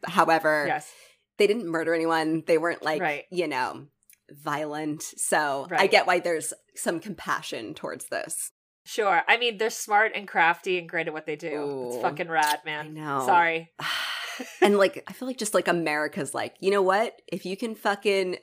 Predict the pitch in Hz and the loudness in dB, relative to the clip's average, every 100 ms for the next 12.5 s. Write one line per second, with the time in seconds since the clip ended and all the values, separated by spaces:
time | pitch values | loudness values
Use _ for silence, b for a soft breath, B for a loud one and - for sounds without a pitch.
0 | - 170 - - 190 - 370 262 170 180 | 0 0 0 -2 2 6 6 6 4 -4
1 | 165 175 170 175 165 156 180 196 254 262 | -2 -4 -4 -4 -2 0 -2 0 -4 -4
2 | 180 165 _ _ _ - 156 - 190 - | -4 -6 _ _ _ -10 -10 -8 -10 -8
3 | 254 254 302 415 381 - 359 165 - 214 | -8 -8 -4 -4 -4 -4 -6 -6 -8 -6
4 | 220 220 233 233 226 277 285 185 180 196 | -4 -4 -6 -6 -4 -2 0 0 0 2
5 | 226 226 175 165 - - 254 262 359 403 | 2 2 -2 -2 -8 4 6 8 8 8
6 | 247 233 247 254 220 _ - - 233 320 | 8 4 2 -4 -10 _ -20 -10 -2 2
7 | 392 311 - 190 214 277 220 202 165 175 | 4 2 2 4 4 -2 -6 -2 -2 0
8 | 208 - 180 208 220 - 190 185 - 190 | -4 -8 -12 -10 -12 -8 -8 -8 -10 -14
9 | - 175 175 185 175 160 160 151 165 - | -6 -6 -6 -12 -2 -2 -2 -6 -8 -6
10 | 233 262 - 175 170 190 175 - 180 165 | -4 -4 -6 -6 -6 -4 -6 -2 -6 -2
11 | 143 185 269 _ _ _ _ _ - - | -2 -4 -6 _ _ _ _ _ -6 -2
12 | - - - - - | -2 -6 -4 -4 -4